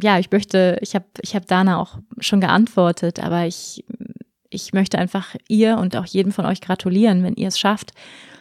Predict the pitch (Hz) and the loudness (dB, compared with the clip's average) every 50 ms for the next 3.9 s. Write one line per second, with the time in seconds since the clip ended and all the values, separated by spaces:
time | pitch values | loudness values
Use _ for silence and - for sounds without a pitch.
0 | _ _ _ - 185 190 185 190 185 185 196 214 233 240 226 220 - 196 180 - | _ _ _ 0 2 4 4 4 4 4 2 2 2 2 0 0 0 -2 -2 -2
1 | - - 196 190 190 190 180 180 - - - 220 233 247 220 196 180 - - - | -2 0 2 2 4 2 2 0 -2 0 2 4 4 6 4 2 0 -2 -4 -4
2 | 180 - - - 180 - 185 - - 180 196 208 - 196 190 _ - - 180 185 | -4 -2 -4 -4 -6 -6 -6 -4 -2 0 0 0 -2 -6 -10 _ -8 -8 -6 -6
3 | - - - - - - - - _ _ _ _ _ - 190 185 185 | -8 -10 -16 -20 -20 -20 -20 -20 _ _ _ _ _ -2 0 0 0